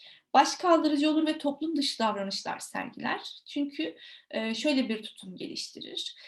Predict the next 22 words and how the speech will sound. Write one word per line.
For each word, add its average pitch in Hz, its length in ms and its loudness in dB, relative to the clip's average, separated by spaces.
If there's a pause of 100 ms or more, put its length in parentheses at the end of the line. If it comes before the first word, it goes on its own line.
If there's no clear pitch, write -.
(300)
"Kurallar 262 800 6
olmasın, 359 760 2 (240)
kuralları 262 500 6
istemiyorum." 262 840 2
şeklinde 220 540 -6
bir 247 260 2
düşünceyle 220 640 -6
kuralları 208 460 0
yıkmaya 254 440 2
ve 233 40 -2
onları 220 300 -6
aşmaya 233 440 -6
çalışır. - 420 -12 (460)
Ve 247 120 8
ne 311 120 6
yazık 190 300 0
ki 240 140 -4
doyumsuzlardır. 220 1080 -2
Çünkü 269 480 0 (340)
her 349 340 4
türlü 196 440 -2
isteği - 720 -8